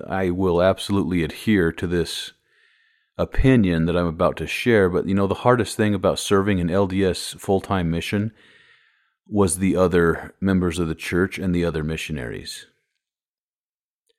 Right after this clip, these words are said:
I can handle people hating my guts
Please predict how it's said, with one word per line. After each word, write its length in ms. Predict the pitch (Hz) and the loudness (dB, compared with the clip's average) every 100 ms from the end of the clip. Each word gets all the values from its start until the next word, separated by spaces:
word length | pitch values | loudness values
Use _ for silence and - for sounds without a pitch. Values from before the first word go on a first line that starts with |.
| _ _ _ _ _ _ _ _ _ _ _ | _ _ _ _ _ _ _ _ _ _ _
I 100 | 123 | 2
can 120 | 107 | 2
handle 640 | 101 101 101 82 67 - - _ _ 95 | 4 2 4 2 -2 -4 -10 _ _ -16
people 340 | - 101 90 80 | -4 -2 0 0
hating 260 | 90 69 | 0 0
my 140 | 82 78 | -2 -4
guts 440 | 76 82 78 - | -4 -2 -4 -8